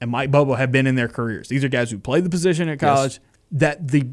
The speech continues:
Speaker 1: they've gotten to where they are. The majority of their careers have been coaching and training quarterbacks in, in one way or another. Like, the, the majority of their college careers have been involved doing that. You didn't get that. Gus Malzahn, that's not his background.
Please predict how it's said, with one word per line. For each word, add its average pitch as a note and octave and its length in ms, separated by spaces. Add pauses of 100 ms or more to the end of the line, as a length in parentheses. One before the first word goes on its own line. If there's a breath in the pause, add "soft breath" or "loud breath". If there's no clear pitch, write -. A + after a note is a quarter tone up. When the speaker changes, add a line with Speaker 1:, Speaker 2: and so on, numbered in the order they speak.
(340)
Speaker 1:
they've F#3+ 220
gotten G#3+ 260
to G3 100
where E3+ 140
they D#3 140
are. A2 160
The A#2 120
majority C3 800
of E3+ 140
their D#3+ 160
careers D3 460
have A#2+ 160
been A#2 160
coaching E3+ 500
and C#3 140
training C3+ 400
quarterbacks A2 580
in, G2+ 160
in A#2 180
one A#2+ 180
way A#2+ 160
or A2 100
another. G2+ 380 (320)
Like, A2 180
the, B2 100
the A#2 140
majority D#3 380
of F3 40
their E3 100
college C3 280
careers B2 340
have A#2+ 240
been B2+ 140
involved B2 420
doing A#2 220
that. G#2+ 340 (460 soft breath)
You A#2+ 100
didn't G3+ 140
get G#3+ 140
that. D3 260
Gus D#3 160
Malzahn, F3+ 340
that's C3 200
not D#3 160
his D3+ 140
background. G#2+ 540